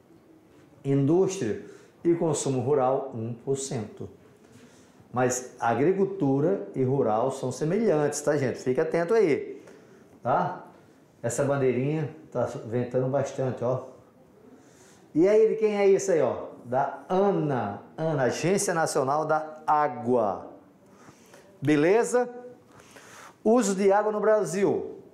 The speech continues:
Olha aqui, ó. Precisa ficar lendo o texto? Não, meu filho, tá aqui, ó. Irrigação, sessenta e sete vírgula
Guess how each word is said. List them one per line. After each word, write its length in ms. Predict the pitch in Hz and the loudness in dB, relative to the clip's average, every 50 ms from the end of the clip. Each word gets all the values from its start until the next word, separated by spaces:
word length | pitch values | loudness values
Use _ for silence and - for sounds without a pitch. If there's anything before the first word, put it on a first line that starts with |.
| - - - - _ - 151 | -20 -20 -20 -20 _ -12 -4
Olha 340 | 110 120 143 170 196 214 220 | 0 2 2 4 4 2 2
aqui, 320 | - 220 - 226 233 214 | 0 -2 -4 -2 0 2
ó. 280 | 151 113 - - - - - - - - - | 2 0 0 -4 -10 -14 -18 -20 -18 -8 -2
Precisa 1080 | 175 185 185 - - - - 254 254 262 254 226 170 156 156 160 143 123 - - - - - - - - - - - - - - | 0 2 2 2 0 -2 0 0 2 2 2 2 2 2 2 2 2 0 0 -4 -8 -12 -16 -20 -20 -20 -20 -20 -20 -20 -16 -8
ficar 360 | - - 175 175 175 175 165 | -2 -2 0 2 2 2 4
lendo 240 | 165 170 170 160 156 | 4 2 2 0 -2
o 40 | 147 | -2
texto? 540 | - - - 302 294 - 196 - - 185 | -2 0 2 2 2 2 0 -4 -6 -8
Não, 840 | 226 277 294 285 240 202 208 240 269 269 262 262 185 120 101 101 120 | -6 -4 -2 0 2 2 2 2 2 0 0 0 0 -2 -4 -8 -6
meu 180 | 139 143 135 113 | -4 -2 -2 -2
filho, 380 | - - - 143 135 131 135 | -4 -6 -4 -4 -4 -4 -4
tá 60 | - 269 | -6 -8
aqui, 400 | - - - - 269 269 277 277 | -8 -8 -6 0 2 2 2 2
ó. 280 | - - - - - - - - - - - - - - - - - - - - - - - | 2 0 -2 -4 -6 -12 -16 -20 -20 -20 -20 -20 -20 -20 -20 -20 -20 -20 -20 -20 -18 -6 0
Irrigação, 1300 | 233 254 269 202 147 131 135 170 226 269 254 233 262 277 262 - - - - - - 208 214 208 170 | 2 4 4 4 4 2 2 2 2 2 0 2 2 0 0 2 0 -2 -2 0 0 2 2 2 -2
sessenta 580 | 139 - - 190 175 - - - 214 240 - 233 | -2 -2 -2 -2 -2 -2 -2 -2 -4 -2 0 0
e 60 | 185 | 0
sete 400 | - - - 180 180 190 185 180 | 0 0 -2 0 0 0 0 0
vírgula 220 | 170 180 170 170 | 0 0 0 0